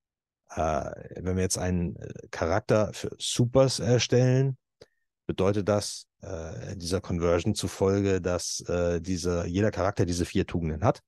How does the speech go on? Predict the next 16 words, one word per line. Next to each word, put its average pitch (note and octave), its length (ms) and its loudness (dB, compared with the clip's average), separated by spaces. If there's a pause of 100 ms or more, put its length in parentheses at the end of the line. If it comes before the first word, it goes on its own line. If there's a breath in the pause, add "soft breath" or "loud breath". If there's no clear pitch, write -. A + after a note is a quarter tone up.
(420 loud breath)
und E2+ 140 -2
die F#2 220 -2
beginnen A2+ 380 2
jeweils A2+ 540 2
auf, - 420 -8
äh, E2 420 -2 (140)
einem F2+ 400 -2
Würfel A#2+ 480 2
und F#2 240 -4
man F#2 260 -2
darf F#2 280 0
bei F#2 100 0
der F2 100 0
Charaktererschaffung F#2 800 -2
drei F#2+ 340 0
Würfel G#2 440 2